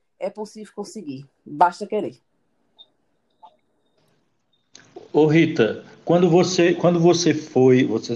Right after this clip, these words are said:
Speaker 2: terminou o ensino médio, aí você foi pra Recife, era, seu irmão já estava estudando lá, como
Speaker 1: Cielo já
Speaker 2: era?
Speaker 1: estudava aqui.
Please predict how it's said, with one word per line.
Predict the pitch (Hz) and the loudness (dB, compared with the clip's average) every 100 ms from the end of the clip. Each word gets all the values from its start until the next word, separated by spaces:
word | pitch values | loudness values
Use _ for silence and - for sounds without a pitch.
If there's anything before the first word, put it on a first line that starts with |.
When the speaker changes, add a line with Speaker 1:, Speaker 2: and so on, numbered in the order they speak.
| - | -4
Speaker 2:
terminou | 123 127 123 | -2 2 0
o | |
ensino | - 117 120 | 0 -2 0
médio, | 113 117 135 160 | 2 4 2 2
aí | 165 117 120 | 4 4 2
você | 131 127 131 | 0 -2 -4
foi | - 135 | 0 0
pra | 135 135 | 0 0
Recife, | 127 113 - 117 113 - 165 - - - _ - | 0 -2 -2 -2 -2 -4 -12 -14 -20 -20 _ -2
era, | 123 127 127 123 120 117 113 113 110 110 - - - | 2 2 4 4 4 4 4 2 0 -6 -16 -20 -12
seu | - 170 | -2 2
irmão | 170 151 165 | 4 4 2
já | 165 156 | 2 0
estava | - 147 | 0 -2
estudando | 143 - 135 131 131 | -2 -6 -4 -2 0
lá, | 110 107 131 | 2 2 2
como | - - | 0 2
Speaker 1:
Cielo | 240 - | 4 4
já | 120 | 4
Speaker 2:
era? | |
Speaker 1:
estudava | 254 233 240 240 | 2 2 0 2
aqui. | 269 214 143 131 | -2 -4 -6 -8